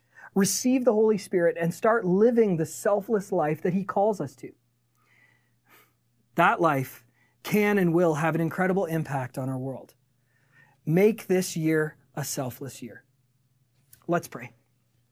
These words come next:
Dear Father, I thank you for this passage, uh, both of these passages we read. Thank you that, uh, John the Baptist was sent by you,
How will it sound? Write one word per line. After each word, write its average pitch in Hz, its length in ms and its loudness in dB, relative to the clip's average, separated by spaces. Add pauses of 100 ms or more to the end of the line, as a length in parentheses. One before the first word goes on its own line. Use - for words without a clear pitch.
(1300)
Dear 208 140 4
Father, 196 380 6
I 175 100 6
thank 208 480 0
you 156 220 2
for 156 400 0
this 151 180 0
passage, 160 720 -6 (200)
uh, 151 160 -2
both 196 320 4
of 185 80 0
these 147 180 0
passages 139 580 -6
we 139 140 -6
read. 131 320 -10 (720)
Thank 220 240 4
you 202 180 4
that, 139 300 -2 (320)
uh, 139 300 -6
John 196 320 4
the 185 80 2
Baptist 165 640 -2
was 143 160 -2
sent 185 360 0
by 160 140 0
you, 190 480 2